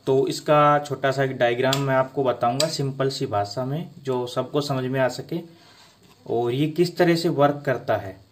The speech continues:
पांच तार वाला, ठीक है। और फिर इसके connection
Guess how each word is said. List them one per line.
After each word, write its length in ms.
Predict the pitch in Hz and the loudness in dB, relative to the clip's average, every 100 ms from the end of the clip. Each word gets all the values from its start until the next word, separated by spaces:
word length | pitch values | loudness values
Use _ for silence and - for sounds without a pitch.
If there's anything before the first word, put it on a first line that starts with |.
| _ _ _ 127 | _ _ _ 0
पांच 240 | 123 - | 0 0
तार 160 | 110 104 | -2 -2
वाला, 280 | 98 95 95 _ _ _ _ _ _ _ _ _ _ _ - | -2 -6 -12 _ _ _ _ _ _ _ _ _ _ _ -8
ठीक 180 | 143 160 | -2 0
है। 340 | 190 - - _ _ _ _ _ _ _ - _ _ - | 0 -2 -18 _ _ _ _ _ _ _ -20 _ _ -8
और 260 | 120 127 131 | -4 -2 -2
फिर 160 | 151 | 0
इसके 260 | 156 160 170 | 0 0 0
connection 520 | 165 143 151 - 170 | 4 4 4 0 -2